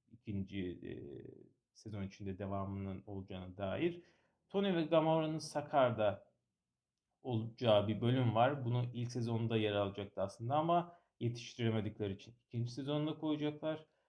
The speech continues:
Red Guardian'ın First Avenger olduğu ve Bucky'nin de Red Room'da yetiştirildiğine dair bir bölüm olacak. Bu ikisinin, e, karşılaşmasını göreceğiz.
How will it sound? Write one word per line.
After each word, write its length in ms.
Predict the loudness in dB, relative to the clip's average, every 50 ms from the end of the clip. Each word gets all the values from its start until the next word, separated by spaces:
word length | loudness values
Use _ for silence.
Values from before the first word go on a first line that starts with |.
| _ _ _ 0 4
Red 280 | 4 4 4 4 2
Guardian'ın 560 | 6 8 8 8 8 6 2 0 0 -2 -4
First 500 | -8 -8 -2 0 0 0 0 -2 -6 -2
Avenger 420 | 0 2 2 2 2 0 0 2 4
olduğu 500 | 4 4 4 4 2 0 -2 -2 0 0
ve 200 | 0 2 4 4
Bucky'nin 460 | 4 4 4 0 -2 0 0 0 0
de 140 | 2 2 2
Red 360 | 4 4 4 4 2 0 -2
Room'da 600 | -2 -2 0 2 4 6 8 8 6 4 0 -14 _ _ _ _ _ _ _ _ _ -2
yetiştirildiğine 880 | -2 -2 -2 -2 -10 -8 -4 0 2 2 2 2 2 2 2 2 4 6
dair 400 | 6 6 6 6 4 0 -2 -2
bir 300 | -2 -4 -4 -6 -4 0
bölüm 260 | 2 2 2 4 2
olacak. 460 | 2 0 0 -2 -4 -4 -4 -6 -6
Bu 80 | -4 -4
ikisinin, 680 | -4 -6 -8 -12 -12 -10 -6 -4 -4 -4 -4 -6 -10 _ _ _ _ _ _ _ _ _ _ _ _ -12
e, 300 | -8 -6 -6 -6 -6 -6 -8 -8 -10 -10 -12 -8
karşılaşmasını 800 | -2 0 0 0 0 -2 -4 -4 -4 -4 -8 -8 -6 -6 -4 0
göreceğiz. 600 | 0 0 0 0 0 0 -2 -2 -2 -6 -14